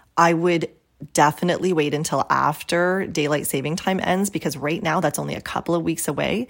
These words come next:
I would hang on to those two naps because with daylight saving time ending comes the turning back of the clocks by an hour. So if we move this child to one nap a day now,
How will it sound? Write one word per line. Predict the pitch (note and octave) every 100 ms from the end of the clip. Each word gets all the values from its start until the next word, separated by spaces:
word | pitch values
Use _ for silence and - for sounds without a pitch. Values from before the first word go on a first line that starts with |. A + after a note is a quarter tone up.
| - - -
I | D#3+
would | D3 E3
hang | D#3 F3 G#3+
on | G#3 G#3
to | G#3+
those | G3+ G#3 -
two | - F#3
naps | D3+ E3 A#3 - - - -
because | D#3+ - - B3 B3+ F#3+ F3+ E3+ - - - -
with | F3 G#3
daylight | C4+ C4+ C#4+
saving | - A3 G3+ G#3
time | G#3+ D#3 C#3+ D3 D3 -
ending | G3 A#3+ A3+ D3+ D3 D3+
comes | - D3+ D3 D#3 D#3
the | D3+
turning | D3+ - D#3 D#3+ E3+
back | C#3+ C3 D#3 - _
of | D3+ C#3+
the | D3+
clocks | - - - - -
by | D3+ C#3+ C#3+
an | C#3+ -
hour. | C3 C3+ - - - - - - _ _ -
So | G3+ F3+
if | G3
we | G#3
move | F#3+ F#3 F#3 A3+ B3
this | B3+
child | - - F3+ E3+
to | E3+
one | D#3 D3+ D#3
nap | D3 D3
a | C#3+
day | C#3 C3+
now, | C#3 D#3 A#3 A#3 C#3+ C#3 D3